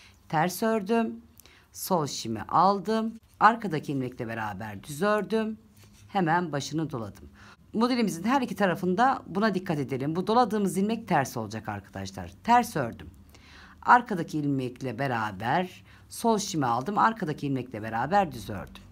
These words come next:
Başını doladım. Bakın. Ters ördüm. Sol şişimi aldım. Arkadaki ilmekle beraber düz ördüm. Hemen başını doladım. Bu dolama işlemlerini unutmayalım arkadaşlar. Ters ördüm.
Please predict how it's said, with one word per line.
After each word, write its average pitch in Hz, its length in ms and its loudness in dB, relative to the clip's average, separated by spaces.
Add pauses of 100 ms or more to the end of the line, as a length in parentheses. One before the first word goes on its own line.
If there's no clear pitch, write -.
(480)
Başını 190 400 0
doladım. 110 340 -8 (360)
Bakın. - 260 -4 (920)
Ters 214 400 4
ördüm. 123 380 -4 (760)
Sol 226 380 0
şişimi 127 360 -6 (100)
aldım. 190 640 2 (440)
Arkadaki 214 580 2
ilmekle 131 520 -4
beraber 117 640 0
düz 175 320 -2
ördüm. 214 680 2 (920)
Hemen 190 480 2
başını 170 380 0
doladım. 120 320 -6 (180)
Bu 170 80 -6
dolama 220 360 4
işlemlerini 190 600 0
unutmayalım 139 500 -2
arkadaşlar. 107 680 -6
Ters 208 360 0
ördüm. 101 380 -6